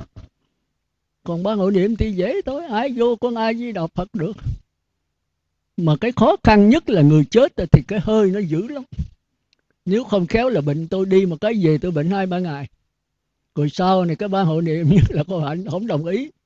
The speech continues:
Sư ngồi vậy là sư về sư bệnh chết mới đem cái máy. Tôi ngồi hơi xa hai ba thước thì cái hơi nó không có tới. Mình còn khỏe được, chứ ngồi sát bên người bệnh làm sao?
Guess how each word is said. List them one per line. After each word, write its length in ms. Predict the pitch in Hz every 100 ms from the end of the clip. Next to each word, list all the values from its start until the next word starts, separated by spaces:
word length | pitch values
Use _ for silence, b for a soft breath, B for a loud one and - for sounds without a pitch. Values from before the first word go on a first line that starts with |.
| _ _ _ -
Sư 100 | 208
ngồi 240 | 190 180
vậy 140 | 160 202
là 120 | 185
sư 180 | 151 214
về 140 | 185 165
sư 140 | 202
bệnh 220 | 180 196
chết 240 | 208 285 233
mới 140 | 220
đem 240 | 208 190
cái 120 | 180 220
máy. 340 | 202 240 277 - - - _ _ _ _ _ _ _ _ _ _ 165
Tôi 200 | 180 185
ngồi 320 | 180 165 156
hơi 160 | 143 170
xa 360 | - 190 196 180
hai 220 | 175 170
ba 120 | 170
thước 240 | 160 214 269
thì 180 | 180 151
cái 160 | 139 190
hơi 240 | 190 190
nó 100 | 180
không 280 | 190 175 202
có 100 | 208 -
tới. 260 | 208 277 - _ _ _ _ -
Mình 160 | 165
còn 180 | 139 156
khỏe 240 | 156 151 208
được, 260 | 143 -
chứ 120 | 226
ngồi 280 | 196 156 143
sát 340 | 123 220 285 208
bên 220 | 208 180
người 140 | 160
bệnh 220 | 156 165
làm 240 | 185 180 151
sao? 240 | - 254